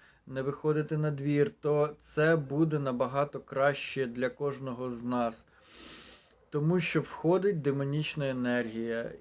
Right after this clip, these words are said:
І, ну, що таке демонічна енергія? Ну, це все таке негативне, що може ставатися з нами.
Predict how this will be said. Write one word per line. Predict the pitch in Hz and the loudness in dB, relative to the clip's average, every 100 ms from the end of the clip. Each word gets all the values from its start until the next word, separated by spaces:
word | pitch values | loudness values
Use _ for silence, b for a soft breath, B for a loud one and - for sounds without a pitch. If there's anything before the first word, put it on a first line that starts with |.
| 80 | -10
І, | 131 135 139 139 139 139 139 139 139 135 135 135 135 135 | -8 -4 0 0 2 2 0 0 -2 -2 -4 -4 -4 -2
ну, | 156 | -2
що | 143 175 | 0 0
таке | 170 156 | 2 2
демонічна | 143 147 156 165 - 151 | 0 0 2 0 -2 -4
енергія? | 151 180 185 165 | 0 0 2 2
Ну, | 147 | 0
це | 165 | -4
все | 165 190 | -6 -4
таке | 175 165 | -2 0
негативне, | 151 143 143 - 156 165 156 | 0 2 0 -2 0 2 0
що | - 127 | -2 -8
може | 127 123 120 | -6 -6 -8
ставатися | - 123 123 131 113 - 113 | -8 -4 -2 -4 -8 -14 -12
з | 117 | -6
нами. | 120 135 120 | -4 -4 -8